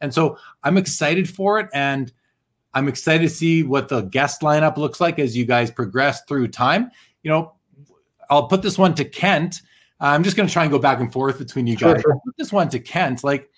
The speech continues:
Speaker 1: so you've got it, you got, you had Billy on episode one, you've got Nelson Wang coming for episode two.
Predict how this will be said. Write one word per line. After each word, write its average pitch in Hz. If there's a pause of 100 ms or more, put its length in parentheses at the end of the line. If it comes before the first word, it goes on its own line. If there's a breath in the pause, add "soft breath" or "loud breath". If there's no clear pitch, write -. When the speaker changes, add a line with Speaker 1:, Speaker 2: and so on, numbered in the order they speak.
(160)
Speaker 1:
so 180
you've 160
got 180
it, 190
you 143
got, 156
you 135
had 131
Billy 175
on 175
episode 165
one, 143
you've 135
got 131
Nelson 156
Wang 147
coming 147
for 143
episode 135
two. 165